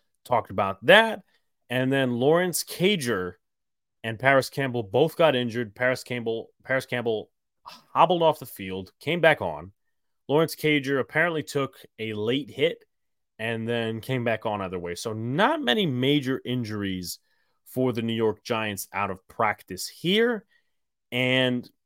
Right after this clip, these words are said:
Trey Hawkins, dominant today, struggled versus Amon-Ra Saint Brown. No surprise there.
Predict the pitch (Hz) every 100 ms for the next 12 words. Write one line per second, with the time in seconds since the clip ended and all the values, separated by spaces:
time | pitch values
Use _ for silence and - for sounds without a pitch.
0 | _ _ - 160 156 143 151 151 160 147
1 | 127 - 107 139 143 147 151 135 135 123
2 | 156 170 180 160 - _ - 117 117 113
3 | 101 107 - 98 92 104 104 104 95 101
4 | 90 87 78 71 73 _ _ _ _ -
5 | 175 220 180 - 131 120 101 98 101 98